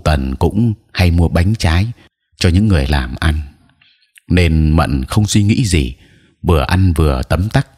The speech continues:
khen bánh ngon và dẻo. Nó không biết rằng trong bánh đã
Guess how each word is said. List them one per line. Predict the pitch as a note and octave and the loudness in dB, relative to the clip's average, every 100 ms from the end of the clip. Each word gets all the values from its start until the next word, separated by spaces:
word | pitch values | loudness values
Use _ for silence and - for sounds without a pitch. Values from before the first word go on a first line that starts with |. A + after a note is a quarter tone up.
| _ _ _ _ | _ _ _ _
khen | - F2+ D#2 D2+ | -2 0 0 0
bánh | E2+ A2+ | 2 2
ngon | A2 A2 G#2+ | 2 2 2
và | D#2 | 0
dẻo. | C2+ D2 B1 - - _ _ _ _ _ _ _ - | 0 -2 -4 -14 -20 _ _ _ _ _ _ _ -2
Nó | D#2+ F2 A2 | 2 2 2
không | G#2 A#2 G#2+ | 2 0 0
biết | C3+ - | -2 0
rằng | D#2+ C2+ B1+ - | -2 -2 -6 -2
trong | E2+ E2 | 0 2
bánh | E2 G2+ B2 _ _ | 0 0 -4 _ _
đã | - D#2+ F#2+ | -6 -2 0